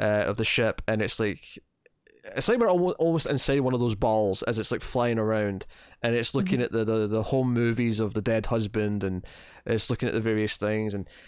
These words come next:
Speaker 1: it sees a photo of him, and I, I actually kinda giggled, and not in a bad way, just in, like, sort of fun, like, "Oh, this is kinda old school."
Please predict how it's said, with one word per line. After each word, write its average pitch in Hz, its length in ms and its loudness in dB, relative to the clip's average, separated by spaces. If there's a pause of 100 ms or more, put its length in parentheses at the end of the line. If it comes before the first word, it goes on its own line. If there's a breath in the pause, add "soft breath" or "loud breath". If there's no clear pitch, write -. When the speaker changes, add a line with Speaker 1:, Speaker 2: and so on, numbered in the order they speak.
Speaker 1:
it 120 100 0
sees 151 140 2
a 147 60 2
photo 127 360 0
of 113 80 0
him, 113 100 -2
and 120 140 0
I, 143 80 0
I 139 80 2
actually 160 320 2
kinda 139 260 0
giggled, 123 460 0 (280)
and 165 140 2
not 277 120 4
in 262 40 2
a 175 60 2
bad 135 260 2
way, 120 140 2
just 143 160 -2
in, 151 80 0
like, 127 160 0
sort - 140 0
of - 80 -2
fun, 117 520 -2
like, 110 220 -2
"Oh, 214 140 2
this 165 140 0
is - 60 -6
kinda 131 200 0
old 120 280 -2
school." 101 400 -2